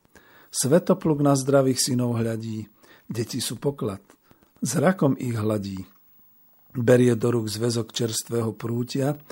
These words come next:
synovia v rozpakoch hlavou krútia. Podá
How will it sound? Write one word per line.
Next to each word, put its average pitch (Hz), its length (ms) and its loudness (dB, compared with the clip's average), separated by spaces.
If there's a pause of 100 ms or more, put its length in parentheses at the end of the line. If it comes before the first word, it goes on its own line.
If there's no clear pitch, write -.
(520)
synovia 165 800 6
v 151 160 6
rozpakoch - 800 0 (320)
hlavou 120 480 -2
krútia. 110 640 -12 (560)
Podá 151 320 4